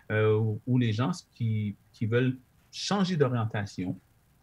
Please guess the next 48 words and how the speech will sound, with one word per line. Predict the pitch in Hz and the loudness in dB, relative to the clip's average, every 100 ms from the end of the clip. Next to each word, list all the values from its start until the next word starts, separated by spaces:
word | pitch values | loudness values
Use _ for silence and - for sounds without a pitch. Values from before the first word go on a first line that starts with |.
| - | -4
ou | 175 | -4
qui | - 147 | 0 2
veulent | 117 135 139 | 6 6 4
peut-être | 135 117 123 113 - | 2 0 2 0 0
apprendre | 135 127 143 143 | 0 0 0 2
un | 113 | 2
métier | 101 101 - 113 190 - _ _ | -2 -6 -4 -4 -4 -8 _ _
ont | 120 | 0
la | 123 117 | 2 2
chance | 156 143 | 0 0
de | |
le | 110 | 0
faire | 110 143 | 0 -2
d'ici | 135 107 - 156 | -2 -4 -4 -2
à, | 120 - | -2 -4
avant | 107 113 127 | -4 -2 0
le, | 117 98 92 117 _ _ | 0 -2 -4 -8 _ _
le | - 110 | -6 -4
premier | - 110 | 0 0
mars | 101 110 - 107 | 2 0 -2 -2
deux | |
mille | 107 101 | 0 0
vingt | 98 - | -2 -2
et | 95 | -2
un. | 151 | -2
Ils | 175 | -4
doivent | 98 95 | -6 -6
s'inscrire | - 98 - 110 | -6 -6 -4 -4
à | |
ces | 107 95 | -4 -6
cours-là. | - 98 95 - - - - | -4 -4 -4 -6 -16 -12 -2
Et | 113 | 2
on | 110 110 | 4 4
est | 110 | 2
déjà | 120 117 175 | 2 2 0
en | |
pourparlers. | 123 110 113 101 117 160 | -2 -6 -4 -2 0 0
Euh, | 110 107 98 | 0 0 -2
nos | 104 101 104 113 | -2 0 2 2
écoles | 110 107 113 147 | 0 0 0 0
sont | 95 | -4
très | 92 - | -2 0
réactives, | 156 131 113 - 151 147 | 2 2 0 -2 -4 -2
les | 104 | -4
écoles | 107 123 104 | -2 0 0
de | |
la | 104 139 | 0 0
région, | 151 113 101 | 0 -2 -4